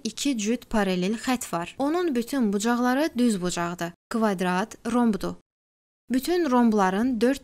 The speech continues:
tərəfi var. Odur ki, bütün romblar dörd bucaqlıdır.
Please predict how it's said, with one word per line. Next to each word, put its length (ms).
tərəfi 440
var. 280
Odur 280
ki, 400
bütün 520
romblar 600
dörd 220
bucaqlıdır. 560